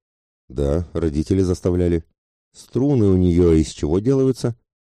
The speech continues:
А черт его знает, желтое что-то. Кишечник быков, склеенный рыбьим клеем. Ручеек,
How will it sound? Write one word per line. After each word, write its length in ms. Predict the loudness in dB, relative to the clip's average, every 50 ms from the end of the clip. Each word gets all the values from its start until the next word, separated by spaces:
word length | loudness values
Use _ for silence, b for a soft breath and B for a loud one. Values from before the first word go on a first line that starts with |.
| _ -12
А 120 | -10 -10
черт 340 | -10 -4 -4 -4 -4 -2 -2
его 140 | 0 0 0
знает, 460 | 0 0 -2 -2 -2 -4 -6 -10 _ _
желтое 480 | -8 -4 -2 -2 -2 -2 -2 -2 -2
что-то. 380 | -2 -4 -10 -8 -6 -6 -8 -8 _ _ _ _ _ _ _ _ _ _ _ _ _
Кишечник 580 | -8 -6 -6 -2 -2 -2 -2 -2 -2 -2 -2 0
быков, 540 | 0 -2 -2 0 0 0 0 0 -2 -10 _ _
склеенный 680 | _ -20 -8 -2 0 2 2 2 2 2 2 2 2 2
рыбьим 360 | 2 2 0 0 2 0 0 0
клеем. 400 | -2 -2 0 0 0 0 -2 -6 -12 _ _ _ _ _ _ _ _ _ _ _
Ручеек, 580 | -6 -6 -6 -2 0 0 0 0 0 -2 -8